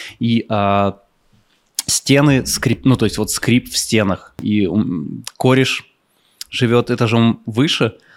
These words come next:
он как раз ехал на лифте в этот момент, он ничего не почувствовал, а вот у него дома женщина по выходу его из лифта начала, э, ну, типа: «А, что это щас было?» И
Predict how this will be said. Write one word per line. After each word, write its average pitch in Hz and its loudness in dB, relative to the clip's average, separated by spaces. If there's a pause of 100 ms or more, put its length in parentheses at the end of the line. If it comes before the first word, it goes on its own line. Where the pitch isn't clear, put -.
(120)
он 110 -2
как - -4
раз 110 0
ехал 113 0
на 110 2
лифте 131 0
в 117 2
этот 117 -2
момент, 101 0
он 117 4
ничего 117 2
не 113 2
почувствовал, 110 -2
а 92 0
вот 98 -8
у 101 0
него 98 2
дома 95 -2 (160)
женщина 120 2 (840)
по 107 2
выходу 113 2
его 110 4
из 104 2
лифта 101 0 (340)
начала, 101 0 (280)
э, 92 -4
ну, 101 2
типа: 90 -10 (240)
«А, 160 2
что 160 2
это 156 2
щас 143 0
было?» 143 4
И 110 4